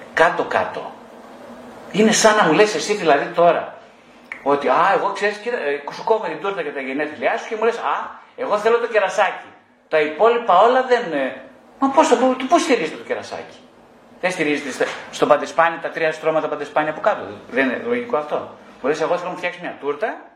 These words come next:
ξέρεις κάτι; «Μόνο με κερασάκι και πάνω τα, πώς το λένε αυτά τα σοκολατάκια από πάνω, ε;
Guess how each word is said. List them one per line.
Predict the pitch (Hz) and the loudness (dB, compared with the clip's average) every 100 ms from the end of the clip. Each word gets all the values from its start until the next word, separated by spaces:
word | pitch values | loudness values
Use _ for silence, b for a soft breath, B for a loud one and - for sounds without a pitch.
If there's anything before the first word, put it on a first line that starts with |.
| _ _ _ | _ _ _
ξέρεις | 131 - | -16 -8
κάτι; | 254 131 123 - b b | -6 -8 -16 -20 b b
«Μόνο | - 170 220 | -2 0 0
με | 208 | -4
κερασάκι | 156 127 113 127 190 226 | -4 -4 -4 -4 -4 -4
και | 190 | -2
πάνω | - 185 175 | 0 0 0
τα, | |
πώς | 165 - | -4 -4
το | |
λένε | 175 156 | -8 -4
αυτά | 160 156 | -4 -4
τα | |
σοκολατάκια | 139 - 131 139 131 | -6 -6 -2 -2 -2
από | 104 | -4
πάνω, | 104 123 - - | -4 -4 -4 -8
ε; | - | -8